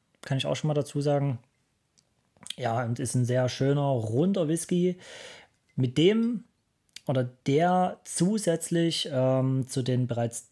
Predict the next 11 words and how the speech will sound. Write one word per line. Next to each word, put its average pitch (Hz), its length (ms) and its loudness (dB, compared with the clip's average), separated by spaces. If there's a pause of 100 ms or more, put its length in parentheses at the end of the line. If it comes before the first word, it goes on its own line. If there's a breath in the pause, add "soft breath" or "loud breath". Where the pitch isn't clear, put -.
drei 123 340 0
Standardabfüllungen, 165 1160 0
die 143 100 -4
Artback 127 380 -6
hat, 127 240 -2
jetzt 120 200 -6
noch 117 120 -6
die 113 100 -8
vierte 113 340 -8
Abfüllung 110 400 -8
bildet. 113 440 -10